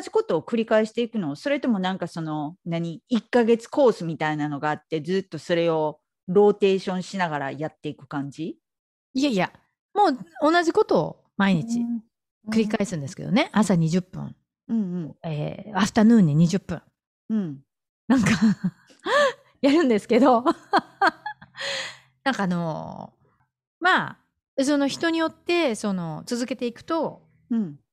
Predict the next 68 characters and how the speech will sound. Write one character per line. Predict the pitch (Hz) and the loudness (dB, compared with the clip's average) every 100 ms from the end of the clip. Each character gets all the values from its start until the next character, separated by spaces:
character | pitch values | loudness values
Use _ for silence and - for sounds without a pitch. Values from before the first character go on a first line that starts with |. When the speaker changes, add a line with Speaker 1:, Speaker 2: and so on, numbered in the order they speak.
| _ | _
Speaker 2:
こ | - 220 | -2 0
う | |
な | 220 | 0
ん | 208 | -2
か、 | - 73 - - _ - | -6 -10 -12 -18 _ -2
メ | 311 | -2
ン | 311 | 0
タ | 180 | 0
ル | 151 143 | 0 -4
が | 143 | -6
変 | 180 | -4
わ | 175 | -4
っ | |
て | - | -4
き | 190 | -8
た | 160 | -8
り | 143 | -10
と | 147 | -12
か、 | - 190 139 _ - _ _ _ _ | -8 -8 -8 _ -20 _ _ _ _
Speaker 1:
へ | 202 | -6
ー。 | 196 208 208 202 196 - _ _ _ _ | -2 -2 -2 -10 -16 -20 _ _ _ _
Speaker 2:
す | - 262 | -4 0
る | 285 | 2
ん | 254 | 2
で | |
す | 196 | 2
け | 190 | -2
ど、 | 226 | -2
ま | 339 | 0
あ、 | 427 339 220 | 0 -2 -4
顕 | _ _ _ 453 480 | _ _ _ -4 -4
著 | 466 370 | -4 -2
に | 220 | -2
変 | 208 | 0
わ | 202 | -2
っ | 196 | -2
た | 208 | -6
こ | 202 | -2
と | 170 | -2
は、 | 139 - _ _ _ _ _ _ _ | -2 -6 _ _ _ _ _ _ _
な | 330 | -6
ん | 381 | -2
か | 233 | 0
ね、 | 185 151 - _ _ _ _ _ _ - | 0 -4 -12 _ _ _ _ _ _ -2
あ | 339 | -2
ん | |
ま | 440 | 0
り | 415 | -4
食 | - - | -6 -6
べ | 311 | -4
な | 453 - | -4 -4
く | |
て | 220 | -2
も | 175 | 0
平 | 151 190 | 2 0
気 | 196 208 | 0 -2
に | 190 | -2
な | |
っ | 185 | -4
た | 151 | -10
っ | |
て | - - 185 | -16 -8 -4
い | |
う | |
か、 | 202 | 2
い | |
や。 | 330 | 2
<laughs> | - | 2